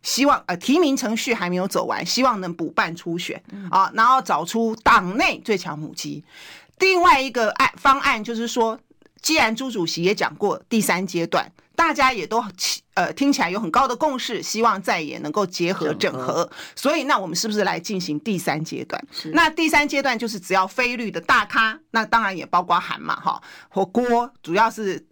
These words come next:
Speaker 1: 那时候大家思考，他们思考的是郭，还有柯，要重点是柯，这些人也通通都可以放进来。那你可以看到，不管哪个方案，其实都得不到任何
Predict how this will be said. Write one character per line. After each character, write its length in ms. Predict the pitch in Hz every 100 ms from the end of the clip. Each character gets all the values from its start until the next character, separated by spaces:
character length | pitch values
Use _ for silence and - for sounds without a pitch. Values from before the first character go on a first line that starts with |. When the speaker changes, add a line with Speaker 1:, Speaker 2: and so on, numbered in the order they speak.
| _
Speaker 1:
那 120 | 196 233
时 120 | 196
候 120 | 196
大 80 | 214
家 180 | 196 214
思 160 | -
考， 160 | 214 -
他 180 | 175 208
们 100 | 185
思 140 | 208
考 140 | 190
的 100 | -
是 100 | 160 180
郭， 360 | - 190 180 180 -
还 140 | 185 208
有 140 | 175
柯， 380 | - 262 214 202 - -
要 140 | 175 - - -
重 200 | 247 185
点 120 | -
是 120 | 208
柯， 340 | 180 220 202 - - -
这 100 | 294
些 180 | 311
人 240 | 285 202 175
也 120 | 185 170
通 240 | 254 285
通 180 | 302 285
都 160 | 262 254
可 160 | 233
以 100 | 180
放 280 | - 196 160
进 180 | 151 160
来。 240 | - - - - - -
那 220 | 381 311 -
你 160 | 208 208
可 120 | 311
以 60 | 285
看 260 | 285 247
到， 160 | 226 208
不 140 | 240
管 220 | 247 170
哪 120 | 165 -
个 100 | 160
方 180 | - 202
案， 160 | 202
其 160 | 170 202
实 160 | 185 185
都 200 | 226 175
得 200 | 185 180
不 140 | 185
到 160 | 208 190
任 340 | 269 403 302
何 400 | - - 127 -